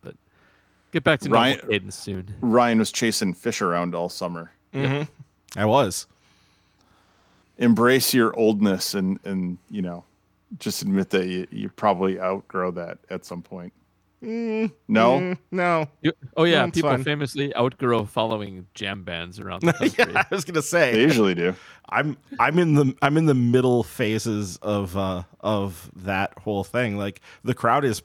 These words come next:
Speaker 3: what, half older than me, half younger than me? So
Speaker 2: He got new Crocs, so the tread is still good on him to stand on the hills out there.
Speaker 3: <laughs> What did I tell you? Like a mountain goat going up and down those hills?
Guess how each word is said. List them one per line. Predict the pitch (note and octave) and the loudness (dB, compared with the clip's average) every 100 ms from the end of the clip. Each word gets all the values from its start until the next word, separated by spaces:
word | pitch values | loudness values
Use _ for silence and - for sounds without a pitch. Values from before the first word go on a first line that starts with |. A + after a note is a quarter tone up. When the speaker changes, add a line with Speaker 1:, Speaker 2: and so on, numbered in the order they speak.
| - | -10
Speaker 3:
what, | G#2+ A2 F#2+ | -2 -2 -2
half | - G#2 G#2 | -2 -4 -2
older | G2+ G#2 A#2 | -4 -4 -4
than | A#2 | -4
me, | A#2 A2 | -4 -4
half | G#2+ F#2+ | -6 -6
younger | F#2+ G#2 A#2 | -8 -6 -6
than | B2+ C3+ | -4 -4
me? | D3+ D3+ _ _ - | -6 -8 _ _ -14
So | - F#2+ F#2 F#2 _ _ _ _ _ _ _ _ _ _ _ _ - | -6 -4 -4 -8 _ _ _ _ _ _ _ _ _ _ _ _ -2
Speaker 2:
He | B2 | 2
got | C3 A#2 | 4 6
new | A#2+ | 4
Crocs, | - A2 G#2 - - | 4 2 2 0 -6
so | - G#2 F#2+ | -2 0 0
the | G2 | -2
tread | - G#2+ G#2 F#2+ | 0 2 4 2
is | F2+ | -4
still | - G#2 F#2+ | -6 -6 -6
good | G2 F#2+ | -4 -2
on | F#2+ F2+ | -2 -2
him | F2+ F2+ | -4 -8
to | F#2 F#2 - _ - | -12 -12 -16 _ -20
stand | - G2 F#2+ F#2+ | -8 -2 0 0
on | F2+ | -2
the | F2 | -4
hills | F#2+ F#2+ | -4 -4
out | F#2 F2+ - | -8 -10 -12
there. | F#2 - | -16 -6
Speaker 3:
<laughs> | D#3 - - - | -4 -4 -8 -2
What | C3+ | 2
did | E3 | 2
I | E3+ | 2
tell | F3+ F#3 | 2 2
you? | F#3+ | 4
Like | D#3 C#3+ | 4 4
a | |
mountain | A#2+ A#2+ A#2+ C#3+ | 2 2 2 2
goat | D3+ D3+ | 2 2
going | C3+ B2 | 0 0
up | C3+ | 0
and | C3 | -2
down | A#2+ A#2+ | -2 -2
those | A#2+ - | -4 -2
hills? | A#2+ D#3 - | -2 -4 -6